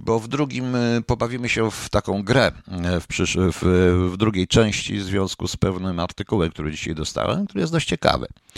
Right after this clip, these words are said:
Jak państwo widzą, dbamy o służbę zdrowia, o koronawirus i tak dalej, ale kierowcy karetek przewożących osoby zakażone koronawirusem skarżą się, że pomimo kontaktu z chorymi nie dostają dodatku covidowego. Podstawą jest przy-, do jego przyznania jest wykształcenie medyczne.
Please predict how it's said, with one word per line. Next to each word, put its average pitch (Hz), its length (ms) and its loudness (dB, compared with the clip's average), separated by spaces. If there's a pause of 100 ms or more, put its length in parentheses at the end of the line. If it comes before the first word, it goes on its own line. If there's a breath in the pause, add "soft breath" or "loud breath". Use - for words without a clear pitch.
(960 loud breath)
Jak 180 180 6
państwo 175 340 2
widzą, 151 540 4
dbamy 131 360 6
o 107 80 6
służbę 92 380 0
zdrowia, 107 440 4
o 90 60 2
koronawirus 107 720 2
i 92 60 -4
tak 104 140 2
dalej, 123 320 2
ale 135 200 4
kierowcy 143 400 2
karetek 131 400 4
przewożących 110 640 2
osoby 113 320 4
zakażone 104 500 4
koronawirusem 95 720 4
skarżą 104 420 4
się, 101 140 0
że 92 120 0
pomimo 101 380 2
kontaktu 92 440 2
z - 80 -2
chorymi 92 340 4
nie 95 120 4
dostają 90 360 2
dodatku 80 380 2
covidowego. 73 680 0 (800 loud breath)
Podstawą 156 440 6
jest 135 180 0
przy-, 92 560 2
do 101 120 6
jego 110 220 4
przyznania 92 440 0
jest 95 140 0
wykształcenie 85 560 2
medyczne. - 520 -2